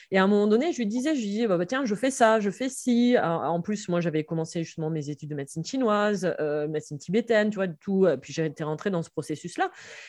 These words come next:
Et, hum, et je sais, hein, euh, il y a des choses où, où il notait les, les trucs que je faisais et, et les améliorations que j'observais sur moi. Et comme à un moment donné, lui aussi travaillait à l'inserm en parallèle, et, et, et l'inserm,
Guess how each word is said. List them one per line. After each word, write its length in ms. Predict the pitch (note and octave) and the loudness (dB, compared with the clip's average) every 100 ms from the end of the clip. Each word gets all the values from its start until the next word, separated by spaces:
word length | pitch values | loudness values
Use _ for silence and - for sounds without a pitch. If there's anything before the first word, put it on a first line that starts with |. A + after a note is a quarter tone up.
| - | 2
Et, 220 | G#3 A3 G3+ | 6 8 8
hum, 280 | F#3+ F3 - - | 6 0 -4 -2
et 100 | G3 | 2
je 160 | F#3 F#3 | 4 2
sais, 320 | F#3+ - F#4 | 2 2 4
hein, 220 | C4 C4+ - | 4 -2 -4
euh, 540 | E3+ D#3+ D3+ B2 A2 B2 | 0 4 4 2 0 -2
il 80 | F#3 | 2
y 60 | |
a 60 | F3 | 2
des 100 | F3+ | 2
choses 280 | - F4 C4 | 0 0 2
où, 320 | G#3+ G3+ G3 | 0 0 0
où 140 | G3+ G3+ | 2 4
il 140 | G3 | 4
notait 480 | G#3+ C4 B3+ B3+ B4 _ _ _ _ _ _ F3+ | 4 2 0 -2 -2 _ _ _ _ _ _ 0
les, 260 | F#3 F#3 | 4 4
les 160 | F3+ F#3 | 2 0
trucs 200 | C#4+ C4+ | -2 -2
que 100 | A3+ | 0
je 120 | G3 | 0
faisais 680 | - G3 F3+ A#3+ C#4 E4 D#4 | 0 0 2 2 4 2 0
et, 500 | F#3+ G3 F#3+ F#3 F3+ | 2 4 2 2 0
et 40 | |
les 180 | F3+ F3+ | 0 -2
améliorations 580 | A3 B3+ B3+ A#3+ A#3+ B3 | 0 0 0 0 -2 -4
que 140 | G#3+ | 0
j'observais 400 | F#3 - F#3 F#3+ | -2 0 -2 -2
sur 180 | G3 F3 | -2 -2
moi. 300 | F3+ A3+ A4 - - - - | 2 2 0 -8 -20 -20 0
Et 380 | G#3+ G#3+ G#3 G3 | 6 6 6 4
comme 380 | C4+ C4 B3+ A#3+ | 2 2 2 2
à 120 | - | 0
un 60 | G3+ | 0
moment 200 | G#3+ A3 | 0 0
donné, 300 | A3 A3 A3+ | 0 0 0
lui 220 | G3+ A#3 | 0 0
aussi 300 | A3+ - A#3+ | -2 -2 -4
travaillait 420 | - F3 F#3+ F#3+ | 0 0 4 4
à 60 | F3+ | 4
l'inserm 520 | F3 F3 C4 G4 B3+ | 2 2 2 2 2
en 160 | F3+ | 2
parallèle, 540 | F#3+ F3 F3+ C4+ F4+ G#3 | 2 2 2 2 2 0
et, 60 | G3 | -2
et, 600 | F#3+ F#3+ F#3+ F3 G3 G3 | -2 0 0 2 2 2
et 40 | |
l'inserm, 520 | G3 A3+ A#3 C4 C#4 | 2 0 0 -2 -4